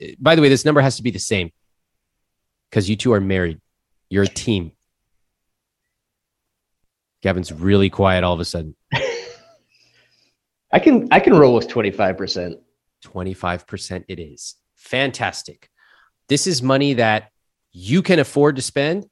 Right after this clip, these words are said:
Speaker 1: and is quite meaningful to the person you tip. So let's just, let me just draw a line here. Twenty-five percent minimum. You can tip higher if you want. Twenty-five percent minimum if you are eating at a restaurant. Twenty-five percent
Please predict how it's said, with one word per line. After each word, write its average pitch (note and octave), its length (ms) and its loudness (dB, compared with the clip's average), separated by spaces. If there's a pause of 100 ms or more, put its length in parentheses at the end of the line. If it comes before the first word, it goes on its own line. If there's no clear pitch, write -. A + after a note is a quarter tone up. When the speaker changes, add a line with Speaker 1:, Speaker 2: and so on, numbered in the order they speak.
Speaker 1:
and G#2+ 160 -6
is F2+ 180 -10
quite - 600 -4
meaningful G#2+ 420 -4
to G2 180 -6
the E2 60 -10
person F2+ 420 -8
you F2 140 -6
tip. - 260 -16 (540)
So - 140 0
let's C#3 260 2
just, - 360 -2
let E3 120 2
me G#3+ 60 2
just F3+ 180 -2
draw D#3 240 4
a - 20 2
line B2 240 2
here. G2 240 -8 (140)
Twenty-five D#3 520 0
percent F#3 380 0
minimum. B2+ 600 4 (120)
You A#2 80 -6
can B2+ 140 -6
tip - 200 0
higher D#3 300 4
if G#2 140 -2
you G#2+ 80 -2
want. G2 260 -2 (420)
Twenty-five C#3+ 360 0
percent C3+ 300 -4
minimum C3 500 0 (800)
if B2 260 0
you A#2+ 180 4
are A2+ 160 4
eating B2 200 2
at A#2+ 80 2
a A#2 40 0
restaurant. A#2 420 -2 (960)
Twenty-five C3 500 2
percent C3 460 -2